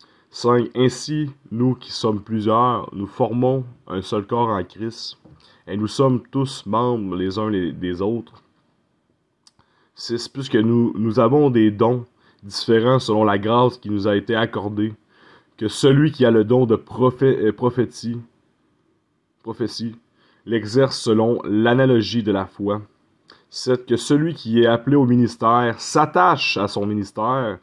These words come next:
que celui qui enseigne s'attache à son enseignement. Huit, et celui qui exhorte à l'exhortation, que celui qui donne la face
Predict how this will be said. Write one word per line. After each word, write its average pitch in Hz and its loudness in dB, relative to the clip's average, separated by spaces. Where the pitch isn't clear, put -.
que 117 -2
celui 151 2
qui 139 2
enseigne 151 4
s'attache 165 0
à 117 -2
son 117 -4
enseignement. 113 -2
Huit, 110 0
et 107 2
celui 156 2
qui 156 2
exhorte 131 2
à 104 -4
l'exhortation, 117 0
que - -4
celui 147 2
qui 127 -6
donne 131 6
la 110 4
face - -2